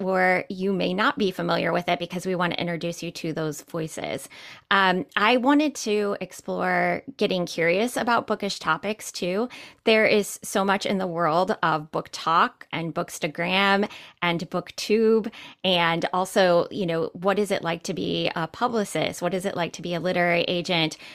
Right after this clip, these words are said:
How do you do that kind of work? And so it goes beyond, I think, the scope of just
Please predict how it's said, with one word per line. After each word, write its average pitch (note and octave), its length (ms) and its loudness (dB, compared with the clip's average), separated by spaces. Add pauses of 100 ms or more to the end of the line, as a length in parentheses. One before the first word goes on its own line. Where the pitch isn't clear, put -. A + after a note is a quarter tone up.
(160)
How G#3 240 2
do G3+ 80 2
you F#3+ 120 -2
do F3+ 280 -4
that F3+ 240 0
kind F3+ 180 -4
of E3+ 140 -4
work? E3+ 440 0
And F#3+ 160 0
so F#3 360 0
it - 320 -2
goes A3+ 320 4
beyond, E3+ 600 0
I F3+ 120 0
think, F3+ 240 -4
the F3 100 0
scope E3+ 460 -4
of E3+ 160 0
just E3 480 -2